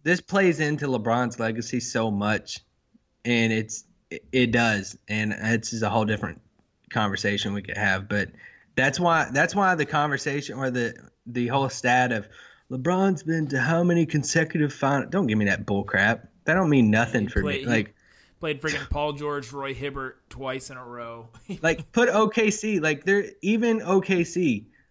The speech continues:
Speaker 1: Like, make them go against them in the first round. There is so much of a difference, even though it's one player, to saying, "Hey, you're gonna face Russell Westbrook, <laughs> you know, round
Speaker 2: Yeah,
Speaker 1: one. You're gonna face
Speaker 2: James
Speaker 1: the
Speaker 2: Harden.
Speaker 1: Thunder.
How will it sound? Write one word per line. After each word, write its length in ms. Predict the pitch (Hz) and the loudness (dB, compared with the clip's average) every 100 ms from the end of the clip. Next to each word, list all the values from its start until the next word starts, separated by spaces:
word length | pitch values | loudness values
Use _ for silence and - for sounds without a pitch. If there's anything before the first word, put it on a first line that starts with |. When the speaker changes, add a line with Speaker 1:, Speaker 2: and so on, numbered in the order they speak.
| _ _ _ | _ _ _
Speaker 1:
Like, 320 | 147 151 - | 0 0 -2
make 380 | - 131 180 185 | -8 0 0 2
them 200 | 196 202 | 0 2
go 120 | 185 | 0
against 340 | 185 165 156 - | 0 0 -2 0
them 200 | 147 160 | 0 0
in 60 | |
the 80 | 143 | -2
first 300 | 120 127 123 | 2 0 2
round. 300 | 127 110 101 | 0 0 -2
There 220 | - 165 180 | 2 6 6
is 160 | - | 4
so 160 | - 185 | 0 2
much 220 | 185 180 | 2 0
of 100 | 156 | -2
a 40 | |
difference, 440 | 151 160 151 123 - | 0 0 0 -4 -4
even 280 | 135 151 160 | -2 0 0
though 120 | 151 | 0
it's 120 | 139 | -2
one 240 | 127 147 139 | 0 0 2
player, 420 | 143 127 113 - - - | 4 4 2 -4 -20 -12
to 120 | - 131 | -6 -2
saying, 420 | 156 139 131 113 - | 0 2 2 -2 -2
"Hey, 300 | 160 135 95 | 2 2 2
you're 140 | 139 | 0
gonna 200 | 202 202 | 2 0
face 360 | - 156 147 - _ | 0 0 0 -2 _
Russell 420 | 131 156 170 160 113 | 0 0 2 0 0
Westbrook, 640 | 120 143 - 113 - _ _ _ - | 0 -2 -4 -14 -14 _ _ _ -16
<laughs> 320 | - - _ | -14 -16 _
you 180 | - 196 | -4 0
know, 380 | 151 147 147 117 - - | 2 2 0 -2 -12 -8
round 320 | 135 143 139 | 0 2 2
Speaker 2:
Yeah, 60 | 131 | 0
Speaker 1:
one. 140 | 127 143 | 0 2
You're 100 | 175 | 2
gonna 160 | 190 | 0
face 220 | - 170 | 2 0
Speaker 2:
James 240 | 160 131 135 | 0 -4 -6
Speaker 1:
the 40 | |
Speaker 2:
Harden. 240 | 131 131 151 | -2 0 0
Speaker 1:
Thunder. 360 | 147 123 110 | 0 -2 -4